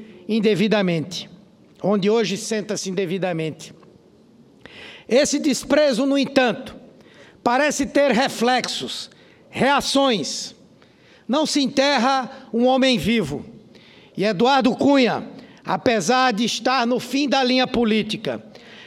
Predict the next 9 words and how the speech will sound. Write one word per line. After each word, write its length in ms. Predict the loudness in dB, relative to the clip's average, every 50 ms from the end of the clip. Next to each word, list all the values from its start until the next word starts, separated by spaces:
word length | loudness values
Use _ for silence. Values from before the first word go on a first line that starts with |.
| -20 -12
segue 420 | -4 0 2 2 2 2 0 0
vivo 760 | 0 2 0 2 2 2 0 0 0 0 0 -2 -6 -10 -16 -20 -20 -20 -8 -8
e 80 | -8
perigoso 840 | -4 -2 0 0 2 0 0 2 2 2 4 4 2 2 0 -2 -2
para 260 | 0 0 0 2 2
muita 360 | 2 0 0 0 0 0 0 0
gente. 500 | -2 -2 -2 -2 -4 -6 -10 -16 -16 -18 -20 -20 -20 -20 -20 -20 -20 -20 -20 -16 -2
Hoje 300 | 0 2 2 4 4 2
mesmo, 500 | 4 4 4 4 2 0 -2 -6 -8 -12